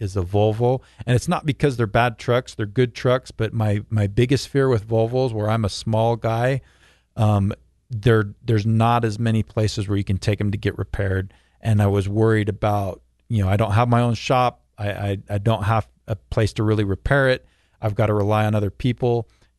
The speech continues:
and those other three makes have a, a definitely a, a bigger array of places that you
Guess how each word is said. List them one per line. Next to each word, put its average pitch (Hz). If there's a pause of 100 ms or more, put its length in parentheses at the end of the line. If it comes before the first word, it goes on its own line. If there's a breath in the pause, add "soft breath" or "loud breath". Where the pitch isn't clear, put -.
(140)
and 107
those 104
other 113
three 113
makes 107 (100)
have 104
a, 98
a 110
definitely 104
a, 98 (160)
a 110
bigger 104
array 101
of 98
places 101
that -
you 101